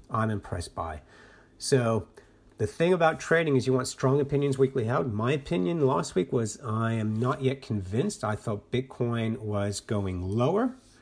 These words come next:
Um, but I have to admit that if we close above ten thousand,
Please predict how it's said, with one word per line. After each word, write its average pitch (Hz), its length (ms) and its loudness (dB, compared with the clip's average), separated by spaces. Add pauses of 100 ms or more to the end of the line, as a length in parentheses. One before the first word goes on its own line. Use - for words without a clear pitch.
(600)
Um, 113 600 0 (360)
but - 600 2 (440)
I 98 100 -4
have 95 260 -4
to 131 80 2
admit 160 420 -2
that - 640 -4 (160)
if 123 260 2
we 131 240 2
close 151 560 2
above 113 380 0
ten 143 240 0
thousand, 113 880 -2